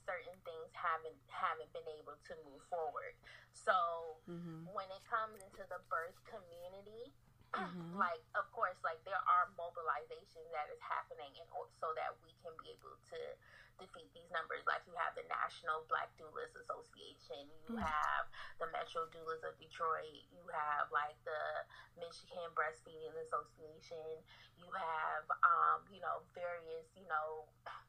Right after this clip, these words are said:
Speaker 1: grassroots organizations that are built to be able to combat these numbers. So there are doulas of colors, Black, you know, whether they're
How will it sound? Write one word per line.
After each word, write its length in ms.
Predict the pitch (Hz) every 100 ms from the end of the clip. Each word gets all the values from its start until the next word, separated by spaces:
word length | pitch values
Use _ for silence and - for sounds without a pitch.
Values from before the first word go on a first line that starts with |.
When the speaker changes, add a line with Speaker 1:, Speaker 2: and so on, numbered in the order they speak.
| -
Speaker 1:
grassroots 720 | 190 175 180 - - 180 - -
organizations 1120 | 202 170 165 160 - 170 165 - 170 160 165
that 160 | 165 156
are 160 | 160 160 -
built 320 | 165 160 160 -
to 80 | 165
be 160 | 156 170 170
able 320 | 160 160 156 -
to 80 | 165 151
combat 640 | - - 170 165 156 147 -
these 240 | - - - -
numbers. 560 | 180 170 - - - - - - - -
So 320 | 170 165 160
there 240 | 175 175 170
are 400 | - 165 160 160 160
doulas 320 | 175 175 170
of 160 | 165 160
colors, 640 | - 190 180 170 165 165 -
Black, 320 | 175 160 160 -
you 80 | 185 170
know, 320 | 151 151 160 - - - -
whether 320 | 170 170 170 165 160
they're 320 | 165 156 151